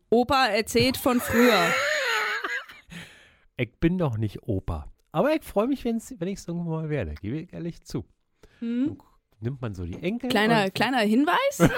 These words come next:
Speaker 2: Nee, nee,
Speaker 1: Äh,
Speaker 2: überhaupt
Speaker 1: ne.
Speaker 2: nicht. Nein, nein, nein. Also die sollen mal erstmal sich austoben. Schon alles richtig. Aber wenn, wenn dann die Enkel mal kommen nach Berlin, dann freue ich mich und ich freue mich auch, wenn sie dann wieder gehen. <laughs>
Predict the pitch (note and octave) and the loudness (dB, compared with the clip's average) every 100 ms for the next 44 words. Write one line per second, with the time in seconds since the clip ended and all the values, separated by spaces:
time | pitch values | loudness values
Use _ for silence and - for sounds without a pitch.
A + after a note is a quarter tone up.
0 | F#4+ F4 F3 G#3+ C#3+ C#3+ B2+ D4 C#4+ - | 0 8 10 12 10 10 8 8 4 2
1 | G#2+ G#2 G2 E2+ D2+ A2+ - G2+ G2 F#2+ | 2 2 -2 -4 -8 -4 -4 -4 -6 -2
2 | G#2 F#2 G2 - G2 E2 E2 - A#2 A2 | -2 -2 -6 -6 -6 -6 -12 -6 -2 -2
3 | - F#2+ F2+ - - C3+ - A2 G2+ A#2 | -4 -8 -8 -16 -20 -18 -8 -6 -2 -4
4 | - A2+ - - A#2+ B2+ B2+ F3 D3 F3 | -2 -6 -6 -12 -2 0 2 -2 -2 -2
5 | G#3 G#3 F#3 F3 G3+ F3+ D#3 - B3 B3 | -2 -4 -4 -4 -2 -2 -2 -4 -4 -2
6 | G#3+ F#3 - E3 F3 F3 - - C#3+ F3 | -2 -4 -4 -6 -6 -8 -10 -8 -6 -6
7 | F3 F3 - - - - C3 - A#2 B2 | -6 -12 -12 -16 -16 -12 -12 -10 -10 -8
8 | A#2+ A2 A2 G#2+ G2 D#2+ D2+ - - - | -8 -8 -10 -10 -10 -12 -14 -16 -18 -18
9 | - - - - - | -20 -20 -18 -8 -8